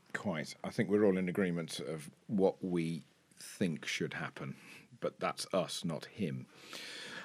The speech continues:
Um, and we're not in the garage, and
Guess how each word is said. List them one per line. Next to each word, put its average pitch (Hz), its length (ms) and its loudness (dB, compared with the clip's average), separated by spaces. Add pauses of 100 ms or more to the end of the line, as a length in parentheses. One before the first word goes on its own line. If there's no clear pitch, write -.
(280)
Um, 78 640 -2 (120)
and 92 200 -4
we're 101 160 0
not 95 180 -2
in 87 120 -2
the 82 80 -2
garage, 80 680 0 (440)
and 82 320 -8